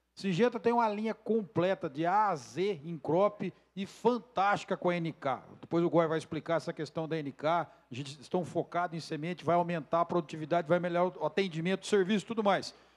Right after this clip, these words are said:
Agora, pessoal, pensa bem, a Singenta é a maior empresa do agro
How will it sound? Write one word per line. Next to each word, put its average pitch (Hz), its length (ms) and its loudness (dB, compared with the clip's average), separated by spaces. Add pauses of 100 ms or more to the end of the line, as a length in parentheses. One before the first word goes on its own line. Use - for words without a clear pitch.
(160)
Agora, 185 260 6 (420)
pessoal, 185 380 2
pensa 214 320 -2
bem, 151 380 -4 (180)
a 151 180 -4
Singenta 185 600 -4
é 156 40 -2
a 175 80 2
maior 190 280 4
empresa 185 420 0
do 190 240 0
agro 196 320 0